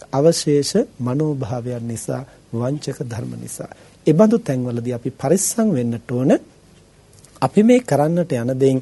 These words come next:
තමන්ට යහපතක්ද, අනුන්ට යහපතක්ද?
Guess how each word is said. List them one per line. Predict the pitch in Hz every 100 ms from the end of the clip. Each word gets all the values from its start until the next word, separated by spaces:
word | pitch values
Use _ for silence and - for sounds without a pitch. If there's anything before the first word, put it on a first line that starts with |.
| - - _
තමන්ට | 143 151 214 220
යහපතක්ද, | 120 110 123 139 135 131 120 123 -
අනුන්ට | 139 151 170 156
යහපතක්ද? | 127 120 117 113 104 -